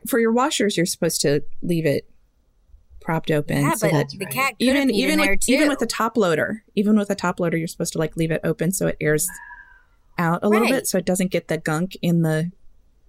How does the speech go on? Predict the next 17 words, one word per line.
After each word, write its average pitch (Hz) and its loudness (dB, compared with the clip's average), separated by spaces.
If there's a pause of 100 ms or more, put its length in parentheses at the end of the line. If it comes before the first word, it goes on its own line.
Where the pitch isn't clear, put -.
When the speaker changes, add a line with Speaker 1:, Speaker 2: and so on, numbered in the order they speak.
(300)
Speaker 1:
the 185 0
Speaker 3:
Mm-hmm. 165 0
Speaker 1:
ring. 175 2 (580)
Speaker 2:
So - -8
what 254 -4
do 254 -4
you 233 -2
do 247 -2
if 247 -6
you 254 -2
have 214 -4
a 202 -8
cat 240 -6
then 151 -12 (180)
for 220 -4
your 220 -2
washer? 226 -4